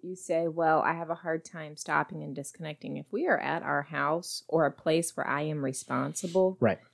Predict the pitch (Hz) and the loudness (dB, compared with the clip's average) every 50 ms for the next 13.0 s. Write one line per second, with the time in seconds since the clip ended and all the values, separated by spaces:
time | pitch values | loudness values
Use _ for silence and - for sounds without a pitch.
0 | _ _ _ - 196 208 208 202 190 160 - - 156 165 170 175 180 190 185 196 | _ _ _ 6 8 8 10 10 8 8 6 6 4 6 6 6 6 4 4 2
1 | 190 - - 165 160 156 143 - - 160 160 156 156 156 - - _ _ _ _ | 0 -2 -2 0 0 0 0 -2 -4 -6 -6 -6 -8 -10 -12 -14 _ _ _ _
2 | _ _ _ - - - 139 120 - - 151 151 147 143 139 147 156 151 139 131 | _ _ _ 0 4 6 6 8 10 10 12 12 12 12 12 12 12 12 10 10
3 | 113 - 156 143 131 120 120 - 170 165 147 117 95 85 - - 185 180 170 180 | 10 10 10 10 10 8 6 6 6 6 6 4 2 -2 -6 -10 -10 -4 0 2
4 | 175 170 160 147 139 139 143 156 - _ - 139 127 104 80 - _ _ _ - | 4 4 4 4 2 2 -2 -4 -6 _ 2 2 2 2 2 -2 _ _ _ -4
5 | - - 208 190 185 175 165 160 156 - - - 170 170 165 165 160 160 160 165 | 2 8 10 10 12 12 10 10 8 6 2 0 0 2 2 0 -2 -2 -4 -6
6 | 156 - - 160 160 - 151 165 170 170 160 165 - - - 180 170 - _ _ | -8 -8 -6 -4 -2 2 2 4 4 4 4 2 0 -2 0 0 0 -2 _ _
7 | - - - 180 165 165 165 160 160 156 151 - - 160 160 156 151 147 147 - | -20 -6 0 2 4 4 4 4 4 4 2 2 2 2 0 0 0 -4 -4 -6
8 | - _ - 151 - - - 226 247 269 247 208 - - 175 170 170 170 170 165 | -8 _ -8 -8 -8 -6 -4 0 4 4 4 4 4 0 -2 -4 -4 -4 -6 -6
9 | 170 - _ - - 151 151 135 - 147 143 143 135 123 127 156 143 - _ _ | -6 -8 _ -10 -8 -8 -6 -6 -4 -4 -4 -2 -4 -4 -6 -8 -12 -16 _ _
10 | - 170 160 160 _ - - - 175 165 160 160 160 156 - - - 180 165 160 | -18 -18 -18 -18 _ -4 2 6 6 8 8 6 6 4 2 0 -2 0 2 2
11 | 156 143 139 135 143 143 147 156 - - 160 165 160 151 - 113 156 160 156 147 | 2 2 2 2 2 2 2 2 0 0 -2 -2 -4 -2 0 4 4 6 6 6
12 | 135 135 - - - - 156 151 151 165 165 - 185 165 156 151 151 147 151 160 | 4 2 0 -4 -2 2 4 6 6 4 4 4 4 4 6 6 4 4 4 2